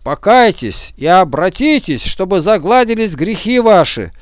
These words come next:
да придут времена отрады от лица Господа,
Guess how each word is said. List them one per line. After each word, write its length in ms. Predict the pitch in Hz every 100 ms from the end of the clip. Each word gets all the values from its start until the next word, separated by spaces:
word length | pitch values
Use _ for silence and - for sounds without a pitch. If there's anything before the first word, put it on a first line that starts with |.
| - - -
да 180 | 101 175
придут 500 | - 185 185 294 240
времена 540 | 226 233 233 233 226
отрады 440 | 214 180 208 208 180
от 140 | 175 180
лица 340 | 170 190 185
Господа, 760 | 135 226 233 - 208 190 170